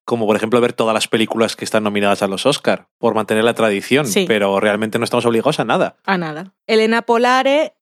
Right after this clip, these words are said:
Speaker 2: le agradecemos porque le respondía a Seriéfilo noventa,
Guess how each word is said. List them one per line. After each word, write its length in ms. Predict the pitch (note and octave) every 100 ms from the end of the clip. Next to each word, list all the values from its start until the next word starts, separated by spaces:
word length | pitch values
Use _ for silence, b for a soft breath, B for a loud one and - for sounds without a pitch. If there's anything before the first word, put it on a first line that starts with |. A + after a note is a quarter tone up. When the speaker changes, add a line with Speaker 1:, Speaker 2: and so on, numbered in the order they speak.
| -
Speaker 2:
le 180 | F3
agradecemos 760 | G3+ G3 F#3+ G3 - G#3+ A3 A#3+
porque 800 | - A3 G#3 - G#3 G3+ G3 G3
le 300 | F#3+ F#3 F#3
respondía 500 | F#3 F#3+ - F#3 G3
a 40 | G3
Seriéfilo 1200 | G3+ G3 F#3+ G#3+ G3 G3 G3 F#3+ F#3+ F#3+ F#3+ F#3+ F#3+
noventa, 580 | F#3+ G3+ G#3+ A3 B3